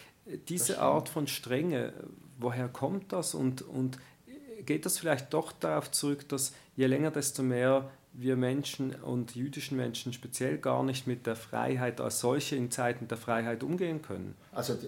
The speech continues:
Speaker 2: die, natürlich, nur ich müsste Ihnen antworten, auch wenn Sie das Schulsystem anschauen, das ist nicht mehr das gleiche Schulsystem, wie ich es als Kind erlebt. Das hat sich im Ze-, Laufe der Zeit gewandelt.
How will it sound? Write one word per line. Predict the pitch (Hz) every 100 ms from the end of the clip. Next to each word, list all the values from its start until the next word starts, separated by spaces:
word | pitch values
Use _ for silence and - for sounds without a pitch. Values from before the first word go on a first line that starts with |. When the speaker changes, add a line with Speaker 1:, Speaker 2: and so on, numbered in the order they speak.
| 127
Speaker 2:
die, | 135
natürlich, | - 110 - 208 196 - -
nur | 131 131 151
ich | - -
müsste | 127 123 120
Ihnen | 107 107
antworten, | 117 107 107 -
auch | 104 104
wenn | 98
Sie | 95
das | 98 95
Schulsystem | 151 220 220 196 - 165 156
anschauen, | - 143 151 - 104 113
das | 107
ist | 110 -
nicht | 131 131
mehr | 180
das | - -
gleiche | - 170 165 165
Schulsystem, | 160 165 165 165 160 160 156 - - -
wie | 147
ich | 160 160
es | -
als | 165 -
Kind | - 269 233
erlebt. | 117 98 95 -
Das | - -
hat | - -
sich | -
im | 147 131
Ze-, | - -
Laufe | 80 110 127 -
der | 87 -
Zeit | 90 85 - -
gewandelt. | 90 151 160 220 233 247